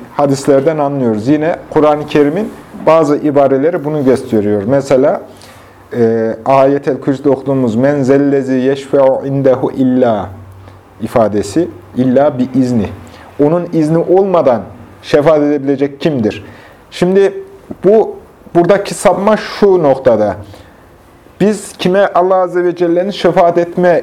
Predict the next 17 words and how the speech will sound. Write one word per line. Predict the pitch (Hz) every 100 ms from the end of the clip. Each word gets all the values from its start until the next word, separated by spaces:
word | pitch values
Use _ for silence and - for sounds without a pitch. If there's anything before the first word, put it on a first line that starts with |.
| -
izni | 165 151 156 139
verdiğini, | 156 165 147 143 120
vereceğini | 156 170 151 160 180
bilmiyoruz. | 156 139 117 104 107
Yani | 127 127
muayyen | 139 156 156 151
şahıslar | 143 156 143 151
olarak | 139 147 175 175
bilmiyoruz. | 151 135 107 104
Muhammed | 147 151 151
Aleyhisselatü | 151 147 143 151 143 139 143
Vesselam'a | 139 139 139 135 131 113 - - -
böyle | 143 143
bir | 131
şefaat | 131 156 - 139 120 - - - 139
yetkisi | 143 143 - 123
verildiği, | 160 156 131 131 185 -